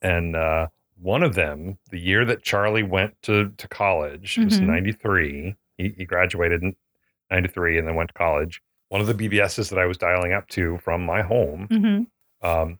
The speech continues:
Speaker 1: had an internet gateway. It wasn't called an internet gateway. It was called, like, an email or messaging gateway.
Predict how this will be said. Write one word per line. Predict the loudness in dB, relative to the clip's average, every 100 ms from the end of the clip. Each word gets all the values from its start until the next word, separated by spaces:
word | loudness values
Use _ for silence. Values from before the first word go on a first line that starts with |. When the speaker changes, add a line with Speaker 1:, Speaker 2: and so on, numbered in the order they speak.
| _
Speaker 1:
had | -12 -6 0 2 0 0
an | -2
internet | -2 -2 0 -2 0
gateway. | -2 0 -2
It | 0
wasn't | 0 0 -2
called | -4 0 0 0
an | -2
internet | -2 0 -2 -2
gateway. | 0 -2 0 -2
It | -2
was | -2 -6
called, | -2 0 0 0
like, | -4
an | -4 -4
email | 0 2 2
or | 2 0
messaging | 0 -2 0 -2 -2
gateway. | 0 -2 0 -2 -2